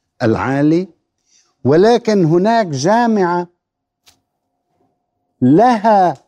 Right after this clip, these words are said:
متطلبات، مرافق، أعضاء هيئة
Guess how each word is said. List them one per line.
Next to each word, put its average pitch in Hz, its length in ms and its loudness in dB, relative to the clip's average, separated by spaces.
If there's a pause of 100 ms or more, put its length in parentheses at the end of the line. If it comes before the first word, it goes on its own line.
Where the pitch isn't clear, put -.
(440)
متطلبات، 196 1400 0 (340)
مرافق، 180 920 0 (480)
أعضاء 170 600 0
هيئة 214 380 0